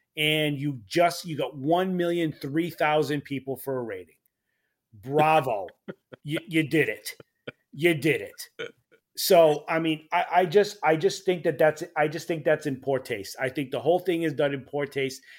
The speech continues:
Speaker 1: I think he will do anything in his power to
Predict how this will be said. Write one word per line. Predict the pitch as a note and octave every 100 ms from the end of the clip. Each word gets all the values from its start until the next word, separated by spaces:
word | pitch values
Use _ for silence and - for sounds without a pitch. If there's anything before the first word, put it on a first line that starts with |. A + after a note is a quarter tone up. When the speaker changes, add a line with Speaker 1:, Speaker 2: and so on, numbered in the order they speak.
| -
Speaker 1:
I | B2
think | C3+ D#3 C#3
he | D#3+
will | C#3+ C#3
do | A2+ C3+ C3 -
anything | D3+ F#3 - G3 G3+ G3+
in | D#3+
his | C#3 D#3+ -
power | - - D#3 D3 A2+ F#2+ - _ _ _ _ _ _ _ _ _ _ _ _ _ _ _ _ _ _ -
to | E3 D3+ C#3 C3 A#2+